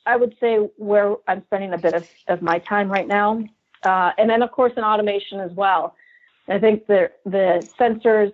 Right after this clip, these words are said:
and the vision systems and the technologies around robotics and automation are starting to come down in price. The pain of labor is becoming more and more acute, especially here on the West Coast of,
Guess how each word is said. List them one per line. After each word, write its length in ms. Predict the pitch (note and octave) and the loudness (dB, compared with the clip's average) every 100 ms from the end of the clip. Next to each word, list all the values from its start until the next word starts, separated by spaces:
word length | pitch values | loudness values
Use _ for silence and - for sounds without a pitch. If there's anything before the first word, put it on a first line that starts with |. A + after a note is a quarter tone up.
| - | -4
and 180 | F#3 F3 | -2 0
the 80 | E3+ | 2
vision 340 | G#3 A3 G#3 G#3 | 0 -2 -4 -2
systems 500 | G3+ - G3 G3 F3+ - | -4 -2 -4 -4 -10 -6
and 300 | F3 F3 E3+ | -4 -2 -2
the 160 | D#3+ - | -4 -4
technologies 580 | G#3 G3+ G#3 G#3 G#3+ F#3 | -4 -2 0 2 0 0
around 600 | F3 F3 E3 F#3 F#3 G3 - | -2 -2 0 0 -4 -6 -2
robotics 460 | F#3+ G3+ G#3 G#3+ - | 0 2 2 0 -2
and 80 | |
automation 600 | G3+ G3+ G3+ G#3 G#3 A#3 | -2 0 0 0 0 0
are 160 | A#3 E3+ | 0 -4
starting 500 | - - F#3+ G#3 G#3 G#3 | -4 -2 2 2 2 2
to 180 | G#3+ G3+ | 2 2
come 240 | - G#3 | 0 -2
down 280 | G3+ F#3+ G3+ | 0 0 0
in 120 | G3+ | -4
price. 380 | F#3+ G#3+ A3 A3+ - _ - _ - | -2 2 2 2 -4 _ -20 _ -4
The 80 | G#3 | -4
pain 460 | - G#3+ G#3+ A3+ | -4 -2 0 0
of 180 | A3+ G3+ | 0 -2
labor 480 | F3+ F#3+ G3+ G3+ G#3+ | 0 2 2 4 2
is 240 | - F#3 F3+ _ _ _ _ _ | 0 -4 -4 _ _ _ _ _
becoming 420 | A3+ - G#3+ G3+ | -6 -2 -2 0
more 220 | F#3 F3 | 2 0
and 100 | G3 | 0
more 200 | F#3 F#3 | -2 -4
acute, 480 | - - - G#3 C4 - | -6 -8 2 2 2 -2
especially 680 | F3+ F3+ F3+ - G3+ G3+ A3 _ - | -8 -8 -6 0 4 4 2 _ -10
here 320 | F#3+ G3 F3+ - | -2 0 -2 -2
on 100 | F3 | -2
the 60 | |
West 240 | E3 F3+ - | -2 -2 -2
Coast 260 | F3+ E3+ - | -2 -2 -2
of, 140 | F3+ | -4